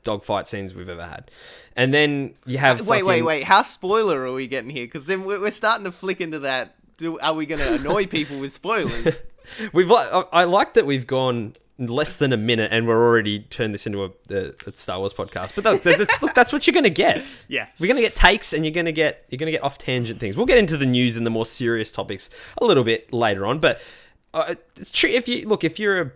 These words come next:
Speaker 1: Star Wars, if you haven't seen The Last Jedi yet, you know, tune out for a couple of minutes. You have great scenes like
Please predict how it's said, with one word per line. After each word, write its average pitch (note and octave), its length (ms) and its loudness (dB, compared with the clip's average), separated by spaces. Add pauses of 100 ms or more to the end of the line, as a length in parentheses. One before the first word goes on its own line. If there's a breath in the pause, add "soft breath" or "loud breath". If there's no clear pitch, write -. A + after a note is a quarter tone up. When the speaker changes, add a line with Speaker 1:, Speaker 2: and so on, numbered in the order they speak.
(120)
Speaker 1:
Star D#3+ 500 4
Wars, D3+ 260 0
if D#3 60 0
you F#3 40 0
haven't F3 140 -2
seen D3 220 2
The C3 60 -2
Last A#2+ 260 -2
Jedi A2+ 340 2
yet, A2 340 -2 (400)
you G2+ 140 -10
know, F#2+ 220 -6 (100)
tune E3 240 2
out A#2 140 2
for - 80 -6
a G2+ 40 -4
couple - 220 -6
of F#2+ 80 -6
minutes. F#2+ 320 -6 (1300 loud breath)
You D3+ 140 2
have F#3+ 380 0
great F3+ 260 2
scenes A#2+ 500 -2
like G2+ 480 0